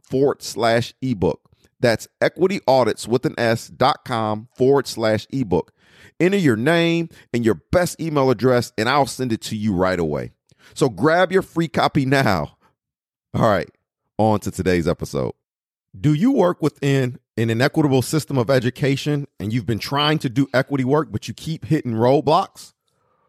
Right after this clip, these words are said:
Or have you decided to work specifically within the system to make profound racial justice change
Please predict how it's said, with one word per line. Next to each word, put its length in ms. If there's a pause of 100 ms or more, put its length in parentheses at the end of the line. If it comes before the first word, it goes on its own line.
(340)
Or 440 (480)
have 180
you 80
decided 540
to 100
work 420
specifically 800
within 600
the 100
system 520 (340)
to 100
make 260
profound 560
racial 300
justice 480
change 580